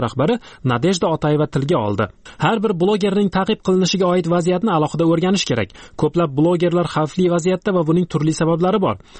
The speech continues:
Masalan, hanuzgacha blogerlarning asosiy huquqlari va majburiyatlari belgilanmagan va bunaqa huquqiy asosning yo'qligi ko'plab blogerlarning nafaqat reklama materiallari, balki faktlarga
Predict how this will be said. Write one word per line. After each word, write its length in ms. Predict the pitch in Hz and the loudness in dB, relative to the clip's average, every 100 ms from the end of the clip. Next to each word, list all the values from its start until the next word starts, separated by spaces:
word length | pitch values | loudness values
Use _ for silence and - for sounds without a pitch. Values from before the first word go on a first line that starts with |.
| - 131 | -6 -4
Masalan, 280 | 120 156 165 | 0 0 0
hanuzgacha 420 | 151 175 170 175 170 143 | 0 0 0 0 0 0
blogerlarning 580 | 165 170 175 175 185 170 | 2 2 0 0 0 -2
asosiy 320 | 156 165 151 185 | -2 -2 -2 -2
huquqlari 340 | - - 170 175 | -4 -2 0 2
va 60 | 165 165 | 2 2
majburiyatlari 520 | 151 170 160 151 143 | 0 0 0 0 0
belgilanmagan 580 | 139 135 123 135 170 208 185 | 0 0 0 0 0 0 0
va 60 | 139 | 0
bunaqa 240 | 147 143 165 - | 0 0 -2 -2
huquqiy 320 | - 165 185 | -4 -2 0
asosning 320 | 156 160 165 147 | 0 0 0 2
yo'qligi 340 | 143 147 190 170 - - - | 2 0 0 -2 -6 -12 -4
ko'plab 280 | 151 180 147 | 0 0 0
blogerlarning 640 | 139 160 170 180 180 180 190 170 170 | 0 2 2 0 2 2 2 2 2
nafaqat 340 | 165 170 185 180 151 | 0 0 -2 -2 -2
reklama 280 | 170 180 180 | 0 2 2
materiallari, 480 | 180 180 180 185 170 123 | 2 2 2 2 2 0
balki 240 | 131 208 202 - - | 0 0 -2 -8 -6
faktlarga 460 | 151 143 151 135 156 | -4 -2 0 0 0